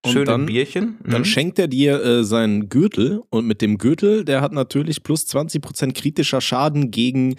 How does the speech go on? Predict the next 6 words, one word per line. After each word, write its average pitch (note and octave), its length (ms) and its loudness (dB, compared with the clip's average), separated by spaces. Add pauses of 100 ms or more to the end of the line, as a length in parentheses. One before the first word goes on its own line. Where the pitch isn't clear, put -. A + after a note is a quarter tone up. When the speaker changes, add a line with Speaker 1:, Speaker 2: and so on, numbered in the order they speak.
(280)
Speaker 1:
Gegner, B2+ 800 2
die A2 240 0
nur, G#2+ 420 0
äh, G2 600 -2
Hauttyp - 1120 -6
sind. - 380 -12